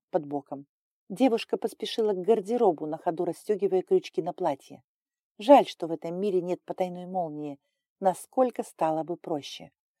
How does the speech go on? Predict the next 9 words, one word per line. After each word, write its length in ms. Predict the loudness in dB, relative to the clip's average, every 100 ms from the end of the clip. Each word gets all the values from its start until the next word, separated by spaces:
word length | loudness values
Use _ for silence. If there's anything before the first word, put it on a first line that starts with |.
| _ _
Вместо 460 | -2 0 0 0 -6
нее 280 | -4 -2
драконицы, 800 | -2 -2 -8 -4 -4 -4 -10 -18 -14
а 100 | -16
чаще 380 | -4 -4 -4 -10
драконы, 560 | -14 -18 -2 -2 -2 -10 _ _ _ _
покупали 480 | -4 -4 8 8 8
заклинания 640 | 0 -6 -4 -2 -2 -4
раздевания. 640 | -10 -4 -2 -2 -4 -12